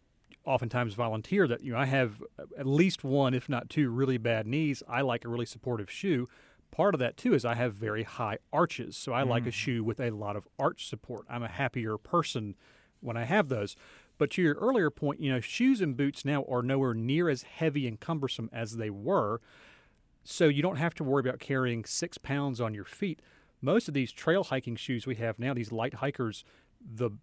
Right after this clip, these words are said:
Speaker 1: the bottom, the sole, and the, the midsole are from a boot, but the rest looks like a running shoe. They're quite comfortable. You can log many more miles than you thought possible while still being comfortable, supported, protective, all of that.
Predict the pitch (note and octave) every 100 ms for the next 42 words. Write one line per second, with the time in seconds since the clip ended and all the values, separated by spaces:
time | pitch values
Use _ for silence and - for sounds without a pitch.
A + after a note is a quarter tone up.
0 | - D#3 A#2 G#2 C#3+ F#3 A2+ B2 - A#2
1 | - E3+ F#3 C#3 C#3+ C3 A2+ A2 G#2 B2+
2 | A2+ A#2+ F3+ - C#3 A2+ G2+ A2 - E3+
3 | C#3 G#2+ G2 E3+ - A2 C#3+ D3+ A3+ -
4 | B2+ - - C3 G#2+ G2 B2+ C#3 G#2+ -
5 | B2+ B2+ - - F#3 - - E3+ - A#2+
6 | A2+ - - - _ _ C3+ G#3 A3 C3
7 | A#2+ A#2 A2+ - _ _ _ B2 B2 D#3+
8 | G3 G3 F3 D#3 C#3+ C3+ C3 B2+ A2 B2
9 | B2+ A#2+ A#2 - C3+ - B2 G#2 A2+ A2+
10 | - D3 C3 A#2 G#2 - E3+ - B2 B2
11 | A#2 - _ - - - B2 A#2 A#2+ -
12 | A#2+ - A2 - A#2+ G2+ G2 A2+